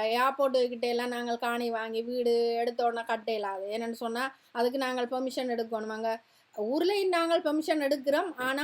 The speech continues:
அது வேற விதமா எடுக்கிறோம். இது வந்து காணியல் அந்த கூடுதலா மரங்களுக்கு முக்கியத்துவம் கொடுக்கக்கூடிய மாதிரியான ஒரு செயற்பாடுகள்லாம் இங்க நடக்குது.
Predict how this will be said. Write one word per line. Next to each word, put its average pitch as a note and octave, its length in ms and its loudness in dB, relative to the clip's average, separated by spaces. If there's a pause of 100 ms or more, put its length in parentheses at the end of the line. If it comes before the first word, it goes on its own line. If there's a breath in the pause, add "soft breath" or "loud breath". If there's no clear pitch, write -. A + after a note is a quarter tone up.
அது D4 240 0
வேற D#4 320 6
விதமா C#4 440 2
எடுக்கிறோம். A3+ 380 0
இது C4+ 200 -4
வந்து D#4 260 -4 (580 loud breath)
காணியல் D4+ 560 4 (100)
அந்த A#3+ 260 2 (480)
கூடுதலா F#4 540 6 (300)
மரங்களுக்கு D#4 640 2
முக்கியத்துவம் C4+ 600 2
கொடுக்கக்கூடிய A#3 560 2
மாதிரியான G#3+ 580 -2 (220)
ஒரு G3+ 200 -2 (100)
செயற்பாடுகள்லாம் A3+ 760 -2
இங்க A#3 220 -2
நடக்குது. G3+ 480 -4